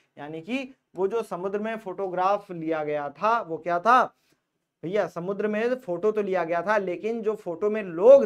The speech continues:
थे, but the life of the people, यानी कि जो लोग हैं <clears throat> उस फोटोग्राफ में और उनका जो जीवन है वो क्या था, वो बदल चुका था पूरी तरीके से। यानी कि समुद्र में,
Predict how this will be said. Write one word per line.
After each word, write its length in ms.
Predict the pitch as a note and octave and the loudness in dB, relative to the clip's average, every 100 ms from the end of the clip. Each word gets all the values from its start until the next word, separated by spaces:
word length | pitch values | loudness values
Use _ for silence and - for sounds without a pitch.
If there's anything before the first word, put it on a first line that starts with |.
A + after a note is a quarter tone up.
| - | 2
थे, 160 | D#3+ C3+ - _ _ _ _ | -8 -10 -14 _ _ _ _
but 220 | G3 G#3+ | 0 2
the 100 | G3+ F3 | 0 0
life 480 | D#3+ A#3 C4+ - G3+ | 2 2 2 -4 -4
of 260 | F#3 F3+ | -2 0
the 140 | G#3+ A3 | -2 -2
people, 420 | F3+ E3 A3 G3+ D#3+ | -6 -4 0 0 -2
यानी 260 | D#3 E3 | -10 -10
कि 220 | E3 C#4 C#4 - _ E3+ | -4 -4 -4 -12 _ -4
जो 100 | F#3 | -2
लोग 400 | F3 G#3+ C#4 A3+ | 2 4 4 4
हैं 360 | G3+ A#3 A#3+ - _ _ | -4 -4 -6 -12 _ _
<clears throat> 340 | A#3 A3 D#3 - | -8 -8 -10 -6
उस 160 | G3 F#3+ | -6 -6
फोटोग्राफ 520 | F#3 F#3 F3 E3 E3 | -6 -4 -2 -2 -4
में 240 | G3 C#3 - _ - | -8 -10 -16 _ -2
और 220 | F3+ G3 | 0 0
उनका 220 | F3 F#3+ | -2 -4
जो 120 | F#3+ | -4
जीवन 380 | F#3 A#3 D4 A#3 | -4 -2 -2 -2
है 100 | G3 | -4
वो 140 | F3 D#3+ | -6 -4
क्या 160 | E3+ | -2
था, 140 | E3+ G#3+ | 4 2
वो 380 | E3+ A#3 C#4 - _ | 4 2 2 -2 _
बदल 280 | D3+ A3 B3 | 2 2 2
चुका 360 | - E3+ E3+ D#3+ F3+ | -2 -8 -6 -4 -4
था 60 | |
पूरी 300 | F#3+ - D#3 | -6 -8 -10
तरीके 440 | E3+ D3 C#3+ - C3+ | -10 -12 -14 -14 -12
से। 260 | F#3+ F#3+ - _ - | -8 -8 -10 _ -16
यानी 280 | C#3+ D3+ D3+ | -12 -10 -6
कि 220 | A#3+ C4+ C4 _ - | -6 -6 -10 _ -8
समुद्र 400 | F#3 A3+ G#3 F3+ | -2 -2 -2 -4
में, 360 | E3 G3 B3+ | -6 -6 -8